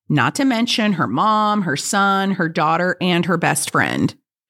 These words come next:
So consistency matters in everything, right? So how do we consistently continue to provide empowerment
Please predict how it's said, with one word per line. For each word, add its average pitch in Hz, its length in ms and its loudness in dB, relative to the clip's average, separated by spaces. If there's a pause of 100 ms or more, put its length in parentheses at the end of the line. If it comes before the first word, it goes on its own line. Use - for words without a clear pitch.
(200)
So 277 180 -2
consistency 320 720 0
matters 214 380 2
in 185 100 0
everything, 139 480 0
right? 151 300 0
So 185 160 0
how 262 240 0
do 285 80 0
we 247 160 0
consistently 226 1080 0
continue 208 760 2
to 190 180 0
provide 185 500 0
empowerment 180 840 0